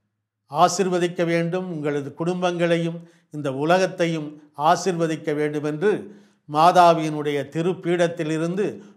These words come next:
உங்களுக்காக ஜெபித்து உங்களை வாழ்த்துகிறேன். உங்கள் அனைவருக்கும் திருநாள் வாழ்த்துக்களை, அன்னையினுடைய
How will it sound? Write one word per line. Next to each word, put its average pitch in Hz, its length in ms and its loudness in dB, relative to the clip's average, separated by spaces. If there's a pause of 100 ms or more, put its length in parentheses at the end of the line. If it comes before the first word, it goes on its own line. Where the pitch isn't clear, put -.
உங்களுக்காக 151 680 0
ஜெபித்து 170 520 -4
உங்களை 143 640 -6 (120)
வாழ்த்துகிறேன். 156 880 -2 (200)
உங்கள் 151 260 -2
அனைவருக்கும் 170 840 0 (260)
திருநாள் 185 480 2
வாழ்த்துக்களை, 151 720 -2
அன்னையினுடைய 156 840 -2